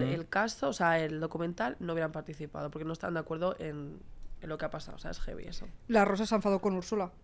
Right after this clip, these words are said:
Speaker 3: que la quería denunciar o no sé qué,
Speaker 2: Ah, bueno,
Speaker 3: por
Speaker 2: pues
Speaker 3: decir
Speaker 2: denuncia.
Speaker 3: que se,
Speaker 1: <laughs> Bueno.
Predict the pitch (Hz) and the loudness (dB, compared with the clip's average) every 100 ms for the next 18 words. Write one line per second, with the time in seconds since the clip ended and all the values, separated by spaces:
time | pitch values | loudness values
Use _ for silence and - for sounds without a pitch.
0 | - - - - 233 208 202 170 180 185 | -20 -20 -10 6 8 8 6 4 4 2
1 | 180 175 202 190 180 196 175 151 147 147 | 2 4 2 0 2 0 0 -2 -4 8
2 | 240 226 220 240 220 220 214 214 247 226 | 10 12 8 8 8 8 8 6 10 12
3 | 208 175 160 117 | 12 12 12 12